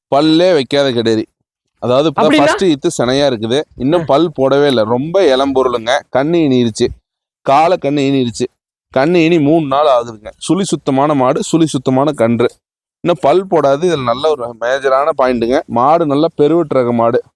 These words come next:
Speaker 1: பார்க்கும்போது உங்களுக்கே தெரியும். பாத்தீங்கன்னா இப்ப தற்போதைய கறவை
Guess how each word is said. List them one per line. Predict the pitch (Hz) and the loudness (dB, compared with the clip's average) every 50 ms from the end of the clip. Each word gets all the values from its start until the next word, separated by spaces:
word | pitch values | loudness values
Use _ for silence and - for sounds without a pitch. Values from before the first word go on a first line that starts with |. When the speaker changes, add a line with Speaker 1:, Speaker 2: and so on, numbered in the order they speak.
| _ 120 | _ 0
Speaker 1:
பார்க்கும்போது | 123 131 131 151 143 135 139 156 143 | 0 0 0 -2 -2 0 0 2 2
உங்களுக்கே | 131 127 131 131 135 156 147 127 | 2 0 0 0 0 -2 0 2
தெரியும். | 120 113 120 120 127 131 160 208 | 0 2 2 0 0 -2 -2 -4
பாத்தீங்கன்னா | 151 143 147 151 170 202 196 175 170 | -4 -2 -2 -2 0 0 -2 -2 -4
இப்ப | 160 _ - 226 202 - 180 | -10 _ -2 -2 0 2 0
தற்போதைய | 180 180 - - 226 226 214 196 165 - | 0 0 0 0 2 2 2 2 2 2
கறவை | 165 165 175 175 | 2 2 2 2